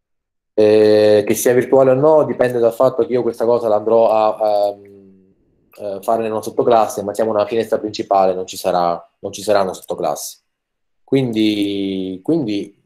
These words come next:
vado a implementarmi questa cosa nel codice. Eh, adesso qui significa che io vado a gestire tutti gli eventi che, eh, su cui io però mi sono installato. Quindi, ragazzi, se io non, ehm,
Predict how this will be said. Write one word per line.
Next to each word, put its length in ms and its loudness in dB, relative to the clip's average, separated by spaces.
vado 240 0
a 40 -2
implementarmi 500 -2
questa 260 -4
cosa 240 0
nel 140 -4
codice. 640 -2
Eh, 1500 -8
adesso 500 2
qui 500 0
significa 580 -2
che 80 -4
io 180 4
vado 340 2
a 140 2
gestire 480 -4
tutti 280 -10
gli 60 2
eventi 640 -4
che, 800 -2
eh, 60 -14
su 140 -2
cui 140 0
io 80 2
però 140 2
mi 100 -4
sono 140 -6
installato. 640 -2
Quindi, 460 -6
ragazzi, 340 0
se 140 -4
io 240 4
non, 340 -2
ehm, 600 -4